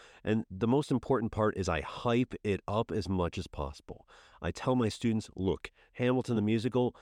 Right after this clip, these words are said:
has a craze behind it, and it's made a ton of money.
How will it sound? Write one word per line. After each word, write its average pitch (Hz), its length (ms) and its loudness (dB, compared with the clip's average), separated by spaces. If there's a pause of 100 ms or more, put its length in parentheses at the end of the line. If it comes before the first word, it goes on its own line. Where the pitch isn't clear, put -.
(120)
has 104 340 0
a 104 180 0
craze 113 640 2
behind 80 400 -2
it, 71 100 -8
and 101 140 -2
it's 131 180 -2
made 101 300 0
a 117 140 0
ton 131 420 2
of 113 100 4
money. 107 380 2